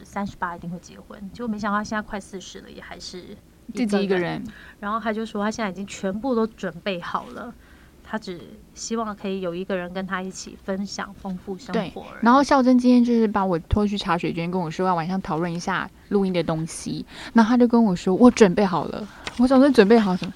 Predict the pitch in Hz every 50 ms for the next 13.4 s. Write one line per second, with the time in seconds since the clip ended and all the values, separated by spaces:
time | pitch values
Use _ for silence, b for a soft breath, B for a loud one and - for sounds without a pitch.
0 | - - - - - 214 208 - 226 220 220 214 - - - 185 190 220 214 196
1 | - 170 156 160 175 185 175 160 156 160 202 208 196 196 190 190 180 175 190 -
2 | - - - - 214 196 175 180 190 196 190 190 160 156 170 185 185 160 143 -
3 | - - - - 214 196 - 190 190 196 185 180 185 - - 190 175 196 185 180
4 | 175 165 160 170 165 160 165 190 - 226 208 - 175 175 185 208 214 208 247 190
5 | 170 160 156 - - - - - 202 202 202 202 190 180 - 165 156 - - 220
6 | 214 214 202 214 202 208 220 202 185 170 160 180 - - 214 220 226 190 254 285
7 | 339 277 - 277 277 302 269 - 262 262 254 240 208 196 196 190 196 214 - 220
8 | 202 190 - 226 202 190 185 185 185 180 185 190 - - - - 214 220 - -
9 | - - - - - 294 220 - - - - - - - - - 320 339 262 -
10 | 311 269 202 175 185 202 - 214 190 - 208 202 214 202 196 196 190 180 175 170
11 | - 196 185 180 175 185 240 294 302 311 269 247 269 254 247 240 214 226 226 220
12 | 214 220 208 185 - 196 208 175 175 185 185 208 226 - b b b b - 320
13 | 349 330 294 240 220 320 349 311